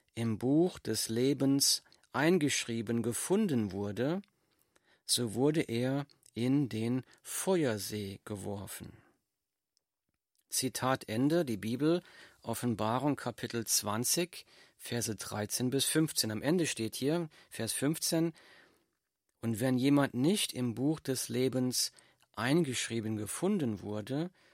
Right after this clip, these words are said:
so wurde er in den Feuersee geworfen."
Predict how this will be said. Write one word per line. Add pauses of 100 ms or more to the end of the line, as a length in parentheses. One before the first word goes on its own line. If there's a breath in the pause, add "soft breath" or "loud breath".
(260 soft breath)
so
wurde
er
in
den (340 soft breath)
Feuersee (360 soft breath)
geworfen."